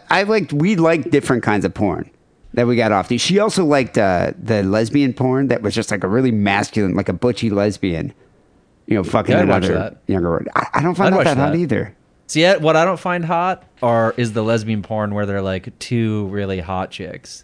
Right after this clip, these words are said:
Speaker 2: 'Cause you know
Speaker 1: It's
Speaker 2: it's not real.
Speaker 1: boring. It's also just boring,
Speaker 2: You know it's
Speaker 1: usually.
Speaker 2: not real. You, it's, you know these girls aren't, like, lesbians. They're just, you know, they're making a buck. I do, if I'm gonna watch lesbian porn, I do, I want it to be, like, crunchy granola lesbians with hairy armpits.
Speaker 1: <laughs>
Speaker 2: And big
Speaker 1: Why would you
Speaker 2: bitches.
Speaker 1: wanna? That's like a San Francisco dyke lesbian.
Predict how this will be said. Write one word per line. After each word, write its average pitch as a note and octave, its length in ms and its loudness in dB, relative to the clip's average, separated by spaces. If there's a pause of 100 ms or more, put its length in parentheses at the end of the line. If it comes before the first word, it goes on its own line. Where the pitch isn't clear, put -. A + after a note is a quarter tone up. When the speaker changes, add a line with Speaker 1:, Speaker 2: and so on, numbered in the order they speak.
(100)
Speaker 2:
'Cause D3+ 120 -4
you E3 80 2
know F3 120 2
Speaker 1:
It's E3 100 0
Speaker 2:
it's - 60 -2
not B2 180 -4
real. G2+ 100 4
Speaker 1:
boring. F2 460 0
It's - 100 -8
also F#2+ 220 -2
just F2 220 -10
boring, E2 360 -6
Speaker 2:
You G3+ 140 0
know A3 100 2
it's G#3+ 140 -2
Speaker 1:
usually. G#3 100 0
Speaker 2:
not F#3 80 0
real. F3 400 0
You, D3 160 -4
it's, D3 180 -4
you E3+ 80 -2
know F3+ 280 2
these B2+ 220 -2
girls A#2+ 280 0
aren't, G#2 380 -4
like, G2+ 200 -6
lesbians. F#2 760 -10
They're A2 140 -2
just, A2+ 500 -4
you A2+ 100 -4
know, G2+ 260 -6
they're G#2 120 -6
making G#2+ 340 -4
a G#2 60 -2
buck. F2 560 -6 (520)
I C#3+ 120 4
do, F3 260 2
if C#3 180 0
I'm F#3 80 2
gonna A#3+ 140 2
watch F#3+ 220 2
lesbian C#3+ 340 0
porn, A2 260 -2
I B2 140 2
do, D3+ 220 0
I B2 80 4
want B2+ 180 2
it C3+ 80 -4
to C3+ 80 -4
be, A#2+ 240 -2
like, G2+ 220 -4
crunchy A#2 440 -4
granola G#2 440 -4
lesbians G2 580 -6
with G2 80 -10
hairy F#2 300 -4
armpits. - 580 -14
Speaker 1:
<laughs> C3 540 -6
Speaker 2:
And A2+ 100 0
big - 120 4
Speaker 1:
Why F3+ 100 4
would - 200 4
you A#3+ 80 4
Speaker 2:
bitches. - 40 -2
Speaker 1:
wanna? D3+ 220 4
That's C#3+ 200 0
like E3+ 120 2
a D#3 80 2
San C#3+ 260 0
Francisco C3+ 400 -2
dyke G2 440 -2
lesbian. F2 560 -2